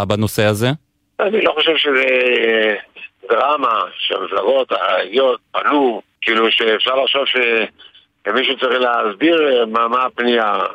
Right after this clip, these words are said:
Speaker 2: אין ספק שיש הסכם קואליציוני, אה, דובר מלכתחילה שהנושא של הגיוס יעבור,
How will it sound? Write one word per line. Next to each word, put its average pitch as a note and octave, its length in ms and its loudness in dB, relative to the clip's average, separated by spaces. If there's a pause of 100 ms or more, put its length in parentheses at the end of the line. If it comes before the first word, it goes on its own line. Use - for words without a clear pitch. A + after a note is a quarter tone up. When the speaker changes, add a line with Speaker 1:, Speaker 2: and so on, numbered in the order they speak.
(160)
Speaker 2:
אין C#3 160 -2
ספק B2 380 -4
שיש C3 200 0
הסכם B2+ 260 -2
קואליציוני, G#2+ 640 0 (760)
אה, G#2+ 480 2
דובר B2+ 280 2
מלכתחילה C3+ 680 0
שהנושא B2 500 0
של C3+ 160 0
הגיוס B2+ 420 0
יעבור, B2 640 2